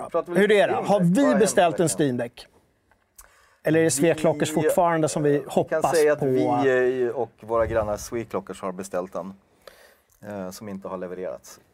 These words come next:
Speaker 1: Nej,
Speaker 2: Eh,
Speaker 1: och det där har varit problem för många. Just
Speaker 2: verkligen.
Speaker 1: leveranserna nu.
Speaker 2: Ja. Eh, och det var väl, eh, första månaden producerade, producerade de tiotusentals.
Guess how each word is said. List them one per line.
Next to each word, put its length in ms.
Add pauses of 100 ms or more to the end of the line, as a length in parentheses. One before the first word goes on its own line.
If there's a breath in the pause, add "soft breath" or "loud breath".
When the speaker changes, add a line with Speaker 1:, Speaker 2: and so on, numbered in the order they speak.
(120)
Speaker 1:
Nej, 280
Speaker 2:
Eh, 40 (180)
Speaker 1:
och 100
det 100
där 200
har 80
varit 240
problem 300
för 100
många. 340 (280)
Just 320
Speaker 2:
verkligen. 180
Speaker 1:
leveranserna 760
nu. 120
Speaker 2:
Ja. 380 (600)
Eh, 420
och 300
det 120
var 180
väl, 220
eh, 360 (380)
första 260
månaden 420
producerade, 460
producerade 560
de 280 (880 soft breath)
tiotusentals. 1000